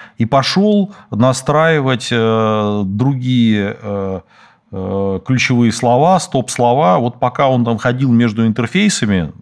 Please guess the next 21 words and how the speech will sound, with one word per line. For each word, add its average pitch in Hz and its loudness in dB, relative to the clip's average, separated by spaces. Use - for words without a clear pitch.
да, 135 0
чтобы 92 -6
стоп-слова 107 -2
добавить, 90 -2
у 104 0
него, 143 2
м, 113 -6
эти 117 -8
слова, 135 -2
э, 113 -8
в 104 -8
общем, 113 -4
эта 113 -4
тысяча 120 -2
долларов 127 0
была 127 0
скликана 92 -2
буквально 107 0
за 101 0
одну-две 110 2
минуты. 113 2